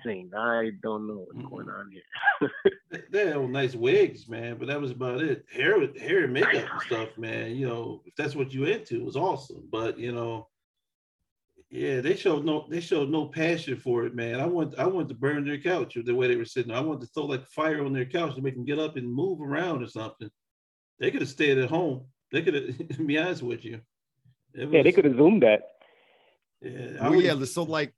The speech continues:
Speaker 3: to, to riff on the whole Zoom argument, 'cause I'm looking at the lineup, and I think the S W V Escape one was really close to the Eve and Trina one. And I think there was kind of, like,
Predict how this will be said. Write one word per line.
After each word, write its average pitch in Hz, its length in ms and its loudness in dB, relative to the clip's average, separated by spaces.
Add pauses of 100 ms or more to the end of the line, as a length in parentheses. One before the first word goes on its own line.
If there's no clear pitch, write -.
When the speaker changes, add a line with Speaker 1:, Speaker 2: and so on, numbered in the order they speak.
(120)
Speaker 3:
to, 147 120 -4
to 143 160 0
riff 165 240 -2
on 151 120 0
the 135 100 2
whole 127 240 0
Zoom 117 360 -4
argument, 104 460 -6
'cause 104 140 -8
I'm 110 160 -4
looking 123 320 -4
at 95 240 -8
the 98 80 -10
lineup, 95 480 -8
and 92 80 -12
I 92 60 -12
think 117 280 -8 (220)
the 98 160 -12
S 101 160 -10
W 95 360 -8
V 90 480 -10
Escape 87 340 -10
one 87 180 -10
was 82 160 -12
really 87 220 -10
close 85 300 -16
to - 80 -16
the 87 60 -10
Eve 82 200 -14
and 85 100 -12
Trina 92 240 -12
one. 107 260 -10 (360)
And 107 100 -6
I 107 60 -4
think 143 340 -6
there 120 120 0
was 117 180 -4
kind 123 320 -10
of, 113 100 -10
like, 107 380 -6